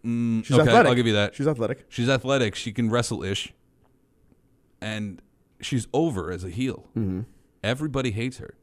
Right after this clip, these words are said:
Speaker 2: True.
Speaker 1: She's a smoke show, though.
Speaker 2: True.
Speaker 1: And that's all I got.
Speaker 2: Okay.
Speaker 1: <laughs>
Speaker 2: Uh,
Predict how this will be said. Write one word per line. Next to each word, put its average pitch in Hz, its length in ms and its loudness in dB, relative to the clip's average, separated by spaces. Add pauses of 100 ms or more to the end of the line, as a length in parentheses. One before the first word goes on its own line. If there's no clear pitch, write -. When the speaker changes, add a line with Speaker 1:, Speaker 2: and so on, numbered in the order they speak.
Speaker 2:
True. - 180 -12 (340)
Speaker 1:
She's 113 240 -12
a 98 80 -10
smoke 113 440 0
show, 80 240 -10
though. - 260 -16
Speaker 2:
True. - 240 -12 (880)
Speaker 1:
And 90 80 -6
that's 98 140 -4
all 123 100 0
I 123 60 -2
got. 147 320 -2
Speaker 2:
Okay. 160 180 -6 (540)
Speaker 1:
<laughs> - 0 - (140)
Speaker 2:
Uh, 127 460 4